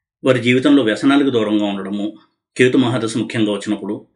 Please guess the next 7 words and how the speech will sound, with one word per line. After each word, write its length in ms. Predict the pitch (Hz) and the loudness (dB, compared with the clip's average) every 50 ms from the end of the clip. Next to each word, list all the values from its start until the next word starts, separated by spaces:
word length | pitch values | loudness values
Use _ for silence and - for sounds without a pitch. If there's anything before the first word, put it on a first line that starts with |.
| _ _ _ _ _ _ _ - - | _ _ _ _ _ _ _ -6 -2
అదేవిధంగా 520 | 113 117 131 131 131 131 131 131 143 120 110 131 - - _ _ _ _ _ _ _ _ _ | 2 4 4 4 4 2 2 0 0 0 0 -2 -6 -10 _ _ _ _ _ _ _ _ _
immoral 440 | - 131 131 143 151 151 160 156 139 | -6 -2 0 2 4 4 4 2 2
activities, 480 | 120 107 - - 113 98 95 101 98 - | 0 -2 -4 -6 -8 -8 -8 -10 -8 -6
అనైతికమైనటువంటి 840 | 110 113 123 143 139 143 147 139 139 139 139 135 127 131 131 120 113 | -4 0 0 0 0 0 0 0 2 2 0 0 -2 -4 -6 -6 -6
పనులకు 260 | 120 117 110 113 117 | -6 -6 -4 -4 -4
దూరంగా 340 | 101 101 101 101 107 110 107 | -4 -4 -2 -2 0 0 -2
ఉండడము, 400 | 101 98 95 95 95 98 98 | -2 -4 -6 -6 -8 -8 -8